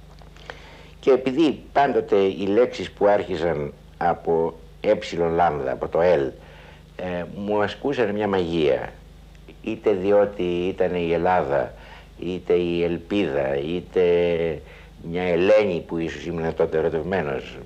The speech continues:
μια, η ελευθερία, όλα αυτές οι λέξεις που αρχίζουν από L, ε, σκέφτηκα να το αρχίσω έτσι. Κατόπιν ήταν το γράμμα Y,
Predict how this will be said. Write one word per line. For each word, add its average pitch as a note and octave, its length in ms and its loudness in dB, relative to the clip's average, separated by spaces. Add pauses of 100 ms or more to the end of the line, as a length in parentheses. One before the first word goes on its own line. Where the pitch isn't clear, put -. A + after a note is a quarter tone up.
(120)
μια, D#2+ 920 -2 (240)
η D#2 320 -2
ελευθερία, E2+ 600 2
όλα G#2 220 4
αυτές - 300 -4
οι F2 40 -6
λέξεις E2+ 300 0
που - 80 -4
αρχίζουν D2 340 -6
από - 200 -2
L, C3 140 2 (840)
ε, A2+ 600 2 (320)
σκέφτηκα D#3 480 0
να D3 100 0
το C#3 100 0
αρχίσω C#3 540 -2
έτσι. E2+ 420 0 (540)
Κατόπιν D#3 400 -2
ήταν C#3+ 300 0
το - 100 -2
γράμμα A2+ 580 0 (120)
Y, A2+ 500 0